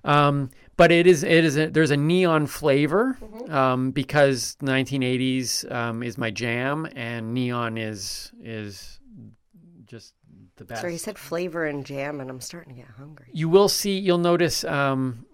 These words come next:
Speaker 1: a little bit of, uh, uh, the, the three, the th-, reason that there's three stripes going across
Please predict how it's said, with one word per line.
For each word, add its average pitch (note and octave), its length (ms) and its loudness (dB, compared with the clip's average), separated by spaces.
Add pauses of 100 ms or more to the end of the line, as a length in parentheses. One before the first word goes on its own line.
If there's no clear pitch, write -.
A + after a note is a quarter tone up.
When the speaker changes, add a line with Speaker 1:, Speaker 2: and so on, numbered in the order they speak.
Speaker 1:
a C#3 80 -2
little D3+ 200 2
bit C#3+ 160 2
of, C3+ 240 4
uh, A#2+ 520 2
uh, A#2 360 -6
the, C3 220 -6
the C3+ 160 -6
three, E3 380 -8
the D3+ 180 -6
th-, C3 80 -12
reason D3+ 300 -2
that C#3+ 180 -2
there's B2+ 220 -8
three D#3 200 -6
stripes C3+ 460 -6
going C#3 200 -6
across C3 800 -4